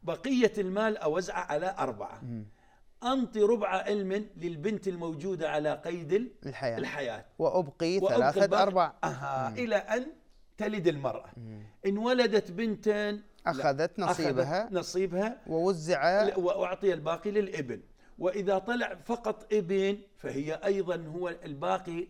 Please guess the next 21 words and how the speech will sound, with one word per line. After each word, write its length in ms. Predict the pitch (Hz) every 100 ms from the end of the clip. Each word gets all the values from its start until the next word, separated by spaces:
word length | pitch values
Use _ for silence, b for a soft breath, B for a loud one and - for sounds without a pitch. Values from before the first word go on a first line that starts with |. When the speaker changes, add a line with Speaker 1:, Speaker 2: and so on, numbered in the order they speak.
| - -
Speaker 1:
من 180 | 165 170
نصيبه 380 | 143 170 165
أرجعه 640 | 156 139 156 151 147 143 123
للبنت. 800 | 131 143 160 - 139 135 120 -
راح 100 | 127
Speaker 2:
مم. 60 |
Speaker 1:
صاير 260 | - 160 143 B B -
ذكر 320 | 160 196 175 143
وأنثى، 380 | 143 131 139
مو 160 | 135 190
أنثيين، 560 | 180 147 143 131 135 165
Speaker 2:
مم. 60 |
Speaker 1:
صارت 300 | 131 131 135
أنثى 160 | - 147
Speaker 2:
يعني 120 | 135
Speaker 1:
واحدة. 160 | 123 -
Speaker 2:
سيتم 520 | 196 190 196 240 202
إعادة 380 | 170 175 220 185
توزيع 520 | - 180 180 247 214
المبلغ 460 | 185 196 247 269 262
ال-، 260 | 254 240